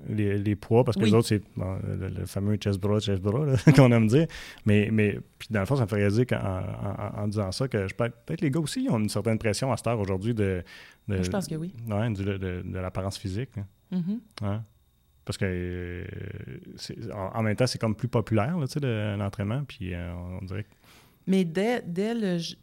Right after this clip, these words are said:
Speaker 2: sais, je le vois avec les, les athlètes du sport-études.
Speaker 1: Mhm.
Speaker 2: Puis là, cette année, c'est cinquante cinquante.
Speaker 1: Ok.
Speaker 2: Gars-filles aussi.
Speaker 1: Ouais.
Speaker 2: Fait que vraiment intéressant. Mais déjà là, c'est une préoccupation.
Speaker 1: Hmm.
Speaker 2: Quand on fait des cours de...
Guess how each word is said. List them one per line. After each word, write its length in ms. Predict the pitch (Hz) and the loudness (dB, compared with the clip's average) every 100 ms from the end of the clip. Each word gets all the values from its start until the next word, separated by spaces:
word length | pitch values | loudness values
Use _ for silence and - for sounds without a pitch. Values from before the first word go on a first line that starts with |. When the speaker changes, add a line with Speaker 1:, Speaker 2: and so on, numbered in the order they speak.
| - | -4
Speaker 2:
sais, 160 | 208 | -2
je 80 | 190 | 0
le 80 | 170 | 0
vois 160 | 160 208 | 0 -4
avec 300 | 196 175 180 | -2 -4 -4
les, 320 | 170 165 165 - | -4 -2 -4 -4
les 240 | 180 160 | -4 -2
athlètes 380 | 165 170 180 185 | -6 -6 -6 -4
du 80 | 180 | -6
sport-études. 880 | - 170 156 147 - 190 247 185 - - | -6 -6 -6 -8 -6 -6 -6 -8 -8 -2
Speaker 1:
Mhm. 280 | 101 117 113 _ _ _ _ _ _ _ - - | 0 0 -2 _ _ _ _ _ _ _ -16 -2
Speaker 2:
Puis 280 | 180 170 - | 0 0 -2
là, 160 | 185 220 | -2 0
cette 240 | 214 214 | 0 0
année, 180 | 185 208 | 2 2
c'est 160 | - | 0
cinquante 380 | 180 185 180 175 | -2 -2 -2 -2
cinquante. 360 | 185 170 175 - _ _ | -2 -4 -6 -8 _ _
Speaker 1:
Ok. 60 | 113 | 0
Speaker 2:
Gars-filles 400 | 185 180 - 147 | 2 2 0 -2
aussi. 320 | 190 - 208 - 113 | 0 -2 -4 -6 -4
Speaker 1:
Ouais. 140 | 117 160 _ _ _ - - | -4 -6 _ _ _ -14 -8
Speaker 2:
Fait 140 | 196 | -6
que 60 | 170 | -4
vraiment 260 | 165 156 175 | -2 -2 -2
intéressant. 560 | 196 180 156 - 226 294 - - - - 185 | -4 -4 -4 -4 -6 -8 -18 -20 -18 -6 4
Mais 280 | 202 214 | 6 6
déjà 380 | 202 196 214 214 | 4 0 2 4
là, 100 | 196 | 4
c'est 220 | 254 214 | 0 -2
une 100 | 185 | -2
préoccupation. 800 | 175 185 170 - 175 151 - 175 - _ _ _ _ | -2 -2 -4 -2 -4 -2 -4 -6 -8 _ _ _ _
Speaker 1:
Hmm. 120 | 143 | 0
Speaker 2:
Quand 200 | 117 175 | 2 2
on 100 | 180 | 0
fait 200 | 175 214 | -2 -2
des 120 | 214 208 | -2 -2
cours 280 | 208 208 | 0 0
de... 280 | 202 170 165 | 0 0 0